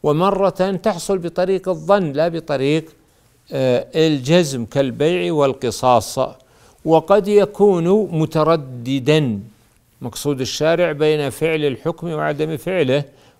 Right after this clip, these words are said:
وسواء على جهة السواء كحد الخمر أو نفيه أرجح، كنكاح الآيسة للتوالد،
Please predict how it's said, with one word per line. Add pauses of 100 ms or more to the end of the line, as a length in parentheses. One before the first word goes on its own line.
(540)
وسواء
على
جهة
السواء
كحد
الخمر (540)
أو
نفيه (500)
أرجح،
كنكاح
الآيسة (800)
للتوالد،